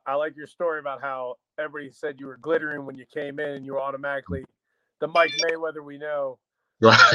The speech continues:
Speaker 2: <laughs>
Speaker 1: I remember, I think my freshman year, this is after prep school too, so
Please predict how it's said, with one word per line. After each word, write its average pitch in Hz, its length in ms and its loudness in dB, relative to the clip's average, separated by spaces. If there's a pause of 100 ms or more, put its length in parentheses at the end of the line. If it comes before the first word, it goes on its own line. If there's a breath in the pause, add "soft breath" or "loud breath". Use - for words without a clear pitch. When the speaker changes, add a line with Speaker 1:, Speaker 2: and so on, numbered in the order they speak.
(120)
Speaker 2:
<laughs> 175 560 6
Speaker 1:
I 185 140 6
remember, 175 680 -2 (320)
I 147 120 -8
think 196 220 -14 (140)
my 175 560 -6 (360)
freshman 165 520 -10
year, 123 520 -14
this 143 140 -16
is 151 120 -2
after 175 260 4
prep 190 280 4
school 160 200 -14
too, 160 260 -12
so 127 500 -8